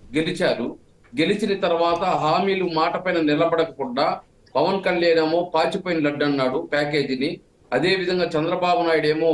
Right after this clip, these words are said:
హోదా లేదు, ప్యాకేజీ లేదు, నేను ధర్మ పోరాట దీక్ష చేస్తాను మోడీ తో పోయాడు. మరి ఇప్పుడు ఆ ధర్మ పోరాట దీక్ష మోడీ పైన చేసేది ఏమైందో, పవన్ కళ్యాణ్ పాచిపోయిన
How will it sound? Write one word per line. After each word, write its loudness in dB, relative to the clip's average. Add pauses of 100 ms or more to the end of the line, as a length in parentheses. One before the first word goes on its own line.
హోదా 4
లేదు, 0 (140)
ప్యాకేజీ 0
లేదు, 2 (380)
నేను 2
ధర్మ 0 (100)
పోరాట 2 (140)
దీక్ష -4
చేస్తాను 0
మోడీ 4
తో 0 (200)
పోయాడు. 0 (380)
మరి 2
ఇప్పుడు 2
ఆ 0
ధర్మ 0 (120)
పోరాట 4
దీక్ష -2
మోడీ 2
పైన 2
చేసేది 0 (120)
ఏమైందో, 0 (380)
పవన్ 0
కళ్యాణ్ 0
పాచిపోయిన 0